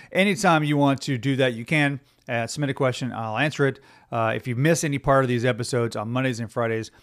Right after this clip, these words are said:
they're on YouTube, they're in the podcast, and they're also live, uh, on Instagram. And they're on my page on Instagram too. So if you go to the, uh,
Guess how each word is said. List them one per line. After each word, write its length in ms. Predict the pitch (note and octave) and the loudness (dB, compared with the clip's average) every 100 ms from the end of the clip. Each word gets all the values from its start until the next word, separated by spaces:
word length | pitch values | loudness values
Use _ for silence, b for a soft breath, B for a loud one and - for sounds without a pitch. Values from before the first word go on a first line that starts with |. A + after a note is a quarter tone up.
| b | b
they're 160 | A2+ A#2 | -2 2
on 240 | C#3 C#3 | 2 2
YouTube, 500 | B2+ A#2 C3 A#2+ A2+ - b b | 0 -2 -2 0 -2 -6 b b
they're 120 | A2 | -2
in 60 | C3+ | 0
the 60 | |
podcast, 640 | B2+ B2 A#2 - A2+ A2 - | 2 2 2 0 -2 -2 -6
and 160 | - G2 | -12 -8
they're 120 | G2+ | -2
also 300 | G#2+ A2+ A#2+ | -2 -2 -6
live, 460 | G#2+ A2+ A2+ A2 - b b _ _ | -2 0 0 0 -6 b b _ _
uh, 140 | G#2+ G2 | -8 -6
on 180 | G#2+ | -6
Instagram. 480 | G#2+ A2 - G2 G2 | -6 -8 -8 -6 -6
And 100 | G2+ | -4
they're 100 | C#3 | 2
on 120 | E3+ | 4
my 120 | E3+ C3+ | 4 2
page 320 | D#3+ D#3+ B2+ | 2 0 0
on 100 | G2 | -6
Instagram 420 | G2 - G2 F#2 | -10 -10 -10 -10
too. 260 | - G2+ F2+ | -10 -12 -10
So 140 | A2+ | -10
if 120 | F#2+ | -10
you 80 | B2 | -2
go 240 | A#2 D3 | 2 4
to 280 | C#3+ - C#3 | 2 0 0
the, 220 | B2 A#2+ | 0 0
uh, 240 | A#2+ A#2 | 2 2